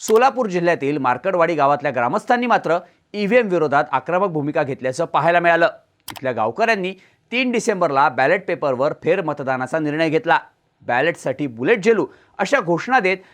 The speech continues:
गावकऱ्यांनी बॅलेट पेपरवर मतदान करण्याची भूमिका घेतली. गावकऱ्यांच्या या भूमिकेनंतर गावात जमावबंदी लागू करण्यात आली. त्यानंतर ही बॅलेट पेपरवरच्या माध्यमातून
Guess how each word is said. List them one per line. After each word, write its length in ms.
गावकऱ्यांनी 600
बॅलेट 380
पेपरवर 420
मतदान 380
करण्याची 440
भूमिका 380
घेतली. 300
गावकऱ्यांच्या 600
या 80
भूमिकेनंतर 720
गावात 260
जमावबंदी 600
लागू 220
करण्यात 320
आली. 160
त्यानंतर 440
ही 160
बॅलेट 360
पेपरवरच्या 520
माध्यमातून 600